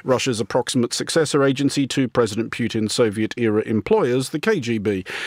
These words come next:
As usual, Putin has announced the number of foreign spooks exposed, thwarted or rounded up in the previous year, a figure which this year he put at nearly six hundred,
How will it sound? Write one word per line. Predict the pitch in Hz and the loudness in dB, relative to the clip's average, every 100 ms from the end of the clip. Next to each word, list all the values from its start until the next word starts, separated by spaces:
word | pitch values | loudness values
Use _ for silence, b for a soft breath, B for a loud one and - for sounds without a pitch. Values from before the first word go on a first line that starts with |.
| B - | B -2
As | 254 208 | 0 2
usual, | 247 220 202 170 135 | 4 4 4 2 0
Putin | 196 165 170 | -2 2 2
has | 160 165 | 2 0
announced | 151 160 165 - | 2 0 0 -2
the | 160 | 2
number | 139 156 156 | 4 4 2
of | 151 131 | 2 0
foreign | - 156 147 143 | 0 2 4 2
spooks | 135 - 196 135 - | 0 0 0 0 -4
exposed, | 131 - 175 165 143 123 | -4 -2 0 2 2 -2
thwarted | - - 170 151 147 | -8 -2 0 0 0
or | 135 131 | 0 2
rounded | 151 147 127 127 | 2 2 2 2
up | 143 | 2
in | 139 | 2
the | 131 | 0
previous | - 147 131 135 135 180 | 2 0 2 2 0 2
year, | 202 123 92 | 2 2 0
a | 101 | -4
figure | 104 107 95 | -6 -6 -4
which | 104 - - | -4 -4 -2
this | 123 - | -2 0
year | 127 | 0
he | 120 | 0
put | 131 151 | 0 0
at | 160 - | -2 2
nearly | 143 143 | 2 4
six | 139 - - | 2 0 -2
hundred, | - 240 135 101 | 0 2 2 0